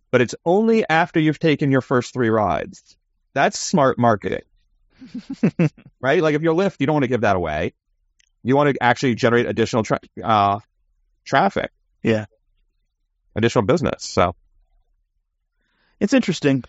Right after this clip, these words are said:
Speaker 2: I'm, I still think, like, we've got, like, this weird,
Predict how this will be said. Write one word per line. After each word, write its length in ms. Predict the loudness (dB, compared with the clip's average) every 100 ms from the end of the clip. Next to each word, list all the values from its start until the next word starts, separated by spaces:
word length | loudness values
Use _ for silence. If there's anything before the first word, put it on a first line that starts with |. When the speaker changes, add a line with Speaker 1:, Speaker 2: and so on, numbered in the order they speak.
| _ _
Speaker 2:
I'm, 360 | 0 2 2 0 _ _ _ _ _ _ _ _ _ _ _ _ -12
I 80 | -8
still 280 | -2 -2 0
think, 280 | 0 2
like, 200 | 0 0 0
we've 180 | 0
got, 180 | 2 0
like, 120 | -2
this 160 | -6 -4
weird, 600 | 0 2 4 2 0